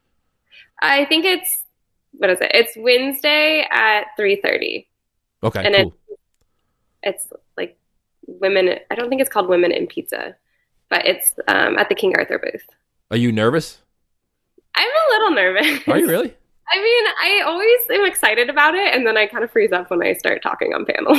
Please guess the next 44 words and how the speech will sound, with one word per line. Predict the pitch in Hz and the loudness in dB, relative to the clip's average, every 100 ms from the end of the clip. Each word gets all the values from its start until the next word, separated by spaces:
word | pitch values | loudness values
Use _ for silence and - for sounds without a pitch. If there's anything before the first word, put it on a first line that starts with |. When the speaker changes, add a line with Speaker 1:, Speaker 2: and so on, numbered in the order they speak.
| 247 | 2
Speaker 1:
<laughs> | - | 0
Speaker 2:
You've | 202 | 0
Speaker 1:
So | 302 147 | 2 0
Speaker 2:
talked | 113 117 | 0 -2
on | |
panels | 101 98 90 | -4 -6 -6
before, | 82 87 | -6 -4
though, | 85 | 0
right? | 90 143 190 _ _ _ 311 | 2 2 -2 _ _ _ 0
Speaker 1:
I've | 415 | 0
done | 466 508 466 | 0 2 2
one | 330 | 2
or | 277 262 | 0 -2
two, | 233 180 175 185 | -4 -4 -4 -2
but | 180 180 - | -2 -4 -2
I'm | 262 | 2
not | 349 349 | 2 2
great | - - | 0 -2
at | - | -2
it, | - - | -6 -10
to | - | -6
be | - | -2
Speaker 2:
It's | - | 0
all | |
Speaker 1:
honest. | 254 277 | 0 0
Speaker 2:
pizza | 294 | -2
people, | 175 131 170 | -4 -6 -10
though. | 151 - _ _ _ _ - - - | -12 -16 _ _ _ _ -6 -6 -2
Speaker 1:
I | 339 | 0
know, | 381 240 240 254 | 2 2 2 0
but | 240 | -4
it's | 233 | -4
still | - 254 | -2 0
like | 220 - | 0 0
you're | 196 185 | 0 2
right | 175 - - | 2 0 -2
there | 196 170 | 0 2
in | 220 | 0
front | 240 | -2
of | 220 | -4
everyone. | 92 - - - 320 | -2 -2 4 6 6
<laughs> | - | 4
Speaker 2:
Yeah. | 85 - 78 71 - _ _ _ - | 2 2 2 -8 -18 _ _ _ -2
Speaker 1:
But | 240 - | 2 2